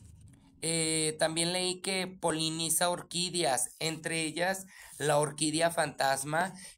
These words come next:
que hoy en día está en peligro de extinción. Entonces, directamente o indirectamente, esta especie de oruga, esta polilla,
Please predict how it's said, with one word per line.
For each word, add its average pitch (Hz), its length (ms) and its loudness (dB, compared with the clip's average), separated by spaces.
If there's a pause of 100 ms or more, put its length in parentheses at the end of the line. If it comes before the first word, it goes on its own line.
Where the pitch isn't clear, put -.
que 151 180 0
hoy 147 300 0
en 165 140 -2
día 151 260 0
está 147 240 0
en 143 140 -6
peligro 143 400 -4
de 147 80 0
extinción. 135 760 0
Entonces, 147 760 0 (1080)
directamente 170 1040 2
o 156 140 0
indirectamente, 147 1300 -2
esta 156 680 2
especie 160 680 -2
de 151 120 0
oruga, 131 480 0
esta 147 360 -2
polilla, 151 600 0